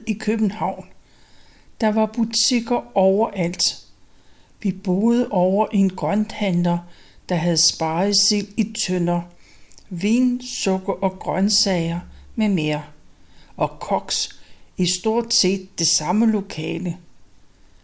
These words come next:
Og med Rymølle var der repræsentanter for det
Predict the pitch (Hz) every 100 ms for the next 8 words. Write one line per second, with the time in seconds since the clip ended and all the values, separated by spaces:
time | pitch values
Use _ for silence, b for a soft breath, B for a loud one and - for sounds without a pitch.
0 | b b b b b - - 185 214 202
1 | 214 233 254 240 214 190 208 196 B B
2 | B B 196 202 202 196 196 196 190 -
3 | 202 202 - 214 214 226 226 226 B B
4 | - 202 202 208